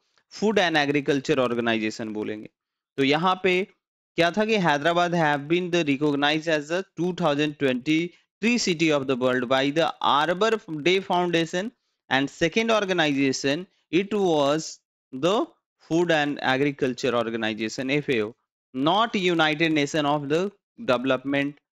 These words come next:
United Nation Capital Development Fund। तो ये आपका कंपनी नहीं था। So statement one is incorrect।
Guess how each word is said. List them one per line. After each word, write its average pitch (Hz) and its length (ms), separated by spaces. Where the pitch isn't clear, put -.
United 143 400
Nation 151 320
Capital 135 420
Development 123 540
Fund। 110 380
तो 139 80
ये 147 240
आपका 123 340
कंपनी 127 340
नहीं 131 160
था। 180 180
So 175 240
statement 156 580
one 131 260
is 135 220
incorrect। 113 640